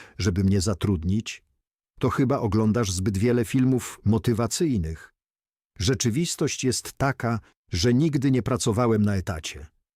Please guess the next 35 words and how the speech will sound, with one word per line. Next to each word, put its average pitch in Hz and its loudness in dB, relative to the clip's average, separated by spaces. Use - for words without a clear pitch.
Żadna 101 2
firma 113 2
w - -6
tym 101 0
kraju 120 0
nie 104 4
była 104 0
gotowa 113 0
zatrudnić 104 0
gościa, 110 -2
który 117 2
nie 104 6
mówi, 123 2
porusza 107 0
się 110 0
na 104 2
wózku 98 -4
i 117 2
pisze 113 -2
kod - -4
jednym 110 2
palcem. 80 -6
Nawet 113 2
jeśli 123 0
ten 156 0
kod - -4
był 107 2
zajebisty. 110 -2
Ale 151 4
jak 185 4
będziesz 117 4
komunikował 117 4
się 120 0
z 95 -2
zespołem? 87 -2